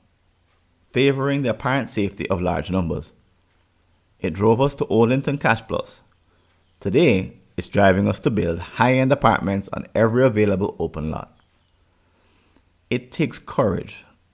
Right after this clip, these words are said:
to bring about a new future using only imagination and vision. But the good news is that this capability isn't unique. This power is available to your organization. But first, you must understand the essence of a breakthrough strategy is not duplication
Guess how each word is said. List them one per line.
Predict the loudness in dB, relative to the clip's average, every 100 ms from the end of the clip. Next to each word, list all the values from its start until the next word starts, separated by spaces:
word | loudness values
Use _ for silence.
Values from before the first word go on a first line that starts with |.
| -8
to | -2
bring | 2 4
about | 4 2 0 -6 _ _ _
a | 0 2
new | 0 -2
future | -4 -6 -6 -12 -14 _ _ _ _
using | -4 -2 -2 -2
only | 0 4 2 2
imagination | 0 0 0 -2 -4 -4 -6
and | -4
vision. | -6 -8 -14 _ _ _ _ _ _ _ _ _ _ _ _ _
But | -4
the | -2
good | 6 6
news | 6 2 0
is | -4
that | -4 -2
this | -4
capability | -2 -2 2 0 0
isn't | -6 -8 -6
unique. | -4 -2 -4 -10 _ _ _ _ _ _ _ _ _ _ _
This | -8 0
power | 4 6 6
is | 4
available | 2 2 2 0
to | -2
your | -2 -2
organization. | -2 -4 -4 0 -2 -2 -12 -14 -20 _ _ _ _ _ _ _ _ _ _ -16
But | -16
first, | -8 2 4 4 0 -2
you |
must | -2 0
understand | -2 -2 -2 0 0
the | -2 -2
essence | -2 2 0 0
of | 0
a |
breakthrough | 2 2 0 -2
strategy | -2 -2 -2 -6 -8 -10 -6
is | -2
not | 0 0 2
duplication | -2 -2 -4 -4 -4 -12